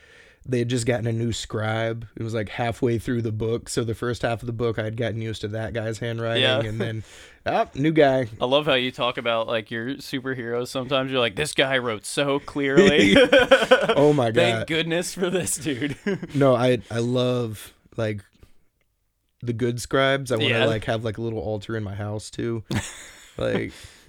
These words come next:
Speaker 2: I
Speaker 1: for
Speaker 2: mean, they're time travelers, man. They,
Speaker 1: Yeah,
Speaker 2: they
Speaker 1: for, like
Speaker 2: can serve those, those little, uh, mess ups. Those, uh, spell checks are gonna screw stuff up later on, no
Speaker 1: Oh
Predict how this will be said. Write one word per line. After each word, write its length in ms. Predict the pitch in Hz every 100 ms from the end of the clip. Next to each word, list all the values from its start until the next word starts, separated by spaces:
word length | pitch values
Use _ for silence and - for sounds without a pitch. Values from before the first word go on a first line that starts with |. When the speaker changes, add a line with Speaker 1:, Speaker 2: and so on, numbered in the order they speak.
| 127 127 113 113
Speaker 2:
I 80 | 156
Speaker 1:
for 60 |
Speaker 2:
mean, 140 | 208 233
they're 160 | 247
time 340 | 247 196 254 247
travelers, 580 | 202 165 156 165 160
man. 300 | 185 196 214
They, 100 | -
Speaker 1:
Yeah, 300 | - 285 113
Speaker 2:
they 140 | 113 -
Speaker 1:
for, 60 |
like 140 | 135 135
Speaker 2:
can 80 | 131
serve 380 | 175 170 165 170 - - - - - _
those, 240 | 147 151
those 260 | - 151 147
little, 280 | 160 156 156
uh, 280 | 143 135 147 - 151 - - - - _ - - 139
mess 300 | 139 147 139
ups. 360 | 113 - - -
Those, 340 | - 135 127
uh, 200 | 139 127
spell 260 | 127 143 147
checks 340 | - 123 117 135
are 120 | 127
gonna 200 | 131 127
screw 300 | - 156 151
stuff 320 | - 139 -
up 180 | 139 -
later 300 | 120 117 123
on, 180 | 120 107
no 60 |
Speaker 1:
Oh 60 | 113